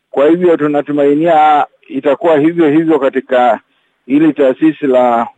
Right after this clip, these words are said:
Umoja wa Kimataifa ambayo inaangazia mambo ya haki ya binadamu. Itaendelea na kazi zake, zingine haitakuwa na fedha ya kutosha kugharamia, lakini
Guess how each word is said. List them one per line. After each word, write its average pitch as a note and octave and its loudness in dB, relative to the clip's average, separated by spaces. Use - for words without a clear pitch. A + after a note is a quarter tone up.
Umoja C#3 -4
wa C3 0
Kimataifa C3 -2
ambayo B2 0
inaangazia A#2+ -4
mambo B2 -4
ya A2 -2
haki C3 -4
ya A#2 0
binadamu. D3 -2
Itaendelea C3+ -2
na D3 -2
kazi C3 -2
zake, E3+ 0
zingine C#3 0
haitakuwa D3+ 0
na C3 0
fedha D#3+ -2
ya C3+ 0
kutosha C#3 -2
kugharamia, A#2+ -2
lakini C#3+ -2